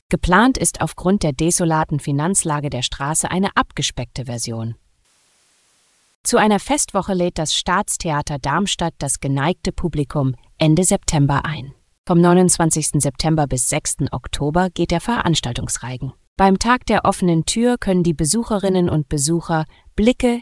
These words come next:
hinter die sprichwörtlichen Kulissen werfen. Einen Blick in die Werkstatt der Theatermacher verspricht auch eine offene Probe. In den Folgetagen schließen sich Konzerte und Premieren an, die spannende Kulturerlebnisse versprechen.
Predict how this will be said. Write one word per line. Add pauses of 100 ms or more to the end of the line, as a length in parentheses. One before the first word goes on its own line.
hinter
die
sprichwörtlichen
Kulissen
werfen. (340)
Einen
Blick
in
die
Werkstatt
der
Theatermacher
verspricht
auch
eine
offene
Probe. (1080)
In
den
Folgetagen
schließen
sich
Konzerte
und
Premieren
an, (560)
die
spannende
Kulturerlebnisse
versprechen.